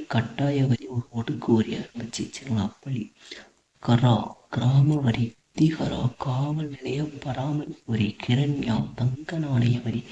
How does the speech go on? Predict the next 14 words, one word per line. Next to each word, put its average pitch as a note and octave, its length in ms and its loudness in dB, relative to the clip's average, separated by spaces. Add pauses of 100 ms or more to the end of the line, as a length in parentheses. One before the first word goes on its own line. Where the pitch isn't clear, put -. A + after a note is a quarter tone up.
(320)
சுல்ஹா, - 540 2 (100)
சுங்க D3 520 -4
வரி. - 420 -4
கிளிப்தா, - 580 -2
நிலப்பதிவு B2 720 -2
வரி. G#2+ 200 0 (520)
வாதபோதரு, C3+ 920 2
ஹாஜி B2 580 0
ஆபீஸ், A#2+ 520 4
சடங்கு B2 480 -4
வரி. - 260 -8 (1600)
குப்தர்களின் C#3+ 680 6
ஆட்சியில B2 480 4
நம்ம B2 280 -2